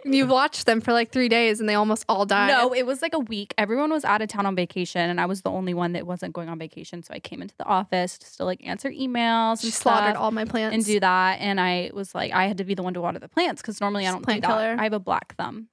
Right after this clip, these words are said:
Speaker 2: I'm not good at taking care of things like that.
Speaker 1: It took months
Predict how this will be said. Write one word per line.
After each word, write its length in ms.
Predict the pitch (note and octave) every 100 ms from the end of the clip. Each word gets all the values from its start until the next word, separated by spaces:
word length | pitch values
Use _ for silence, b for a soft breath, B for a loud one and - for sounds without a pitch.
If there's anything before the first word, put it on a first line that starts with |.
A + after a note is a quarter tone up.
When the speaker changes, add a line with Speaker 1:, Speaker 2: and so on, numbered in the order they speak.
| _
Speaker 2:
I'm 80 | G#3
not 220 | G3 G3+
good 360 | C#4+ D#4+ E4 D#4
at 140 | -
taking 220 | - A#3 G#3
care 220 | D4 D#4
of 80 | D4+
things 640 | D4 C#4+ C#4 C4+ C4+ B3+
like 160 | C4+ B3+
that. 380 | A#3 A#3 A#3+ A#3+
Speaker 1:
It 40 |
took 180 | - C#4+
months 540 | A#3 G3 G3+ - -